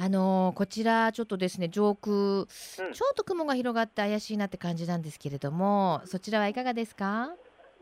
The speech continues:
Speaker 2: えー、大牟田の方もですね、
Speaker 1: ええ。
Speaker 2: えー、やっぱ曇りですね。えー、
Speaker 1: うん。
Speaker 2: 雨は降ってませんけどですね。
Speaker 1: ええ。
Speaker 2: えー、今曇っております。
Speaker 1: はい、でも、あの、
Speaker 2: はい。
Speaker 1: 暖か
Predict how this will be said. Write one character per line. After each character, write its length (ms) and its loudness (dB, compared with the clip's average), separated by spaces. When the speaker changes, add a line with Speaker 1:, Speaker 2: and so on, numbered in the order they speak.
Speaker 2:
え 20 6
ー、 340 12
大 120 12
牟 80 2
田 100 10
の 120 6
方 120 6
も 140 0
で 160 -2
す 40 -12
ね、 340 2
Speaker 1:
え 40 -4
え。 60 2
Speaker 2:
え 60 0
ー、 20 -
や 60 2
っ 20 -14
ぱ 160 0
曇 260 2
り 140 -2
で 120 -8
す 80 -14
ね。 300 2
え 40 -8
ー、 360 -2
Speaker 1:
う 20 -4
ん。 60 0
Speaker 2:
雨 200 2
は 100 4
降 0 -
っ 40 -20
て 120 -4
ま 100 4
せ 100 -8
ん 60 -10
け 80 -6
ど 80 -2
で 120 -8
す 80 -14
ね。 140 -4
Speaker 1:
え 60 -2
え。 120 -10
Speaker 2:
え 480 -2
ー、 60 -8
今 160 2
曇 180 0
っ 40 -2
て 600 0
お 20 2
り 100 -4
ま 140 6
す。 60 -4
Speaker 1:
は 200 -4
い、 40 0
で 80 0
も、 160 -2
あ 100 6
の、 100 2
Speaker 2:
は 80 6
い。 20 2
Speaker 1:
暖 120 2
か 80 6